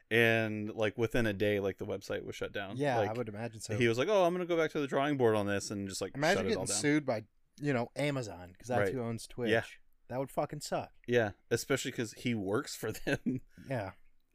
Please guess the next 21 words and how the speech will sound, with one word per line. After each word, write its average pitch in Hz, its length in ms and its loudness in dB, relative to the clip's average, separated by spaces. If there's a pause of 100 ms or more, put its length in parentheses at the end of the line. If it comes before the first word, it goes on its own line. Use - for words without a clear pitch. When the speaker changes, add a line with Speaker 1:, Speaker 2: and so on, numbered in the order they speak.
(100)
Speaker 2:
At 147 160 -2
that 175 160 4
point, 151 240 -2
they 135 100 -2
would 131 160 -4
probably 123 300 0
just 107 220 -8
come 110 300 -10
bulldoze 107 440 -4
your 98 120 -6
house 101 280 -8
down. 98 300 -8 (100)
Speaker 1:
Yeah, 98 240 0 (260)
they 185 100 -6
would 101 100 -6
just, 98 100 -8
like, 98 140 -6
drone 98 280 -10
strike - 440 -4
you. 139 180 2
<laughs> - 640 2